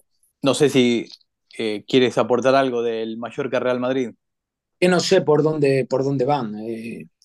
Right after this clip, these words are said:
Speaker 2: eh, es que me acabo de meter.
Speaker 1: No, no, eh, cada uno dio su, su opinión de, de, del Real Madrid, de, de lo que vimos ayer, de,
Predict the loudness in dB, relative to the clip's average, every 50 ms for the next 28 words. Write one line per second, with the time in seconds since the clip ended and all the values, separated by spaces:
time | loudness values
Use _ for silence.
0 | _ _ _ -10 -8 -6 -4 -4 -4 -4 -6 -8 -12 -18 _ -6 -6 -4 0 2
1 | 2 2 4 4 4 4 4 4 2 0 2 2 2 2 0 -4 _ _ _ _
2 | _ _ _ _ _ _ _ _ _ _ _ _ _ _ _ _ _ _ _ _
3 | _ _ _ -4 0 2 4 6 6 6 4 4 4 2 2 0 0 -2 -2 -4
4 | -4 -4 -4 -2 0 2 2 2 2 0 -2 -2 -4 -4 -4 -6 -6 -8 -6 -6
5 | -6 -8 -8 -6 -8 -6 -6 -8 -8 -8 -10 -10 -8 -8 -8 -8 -6 -4 -4 -4
6 | -4 -4 -6 -6 -4 -4 -4 -4 -2 -2 -4 -2 0 2 2 2 2 0 -4 -10
7 | -12 -12 -16 _ _ -8 -4 -2 -2 0 0 0 0 0 -2 -4 -4 -6 -4 0
8 | 2 4 4 4 2 0 0 0 -2 -2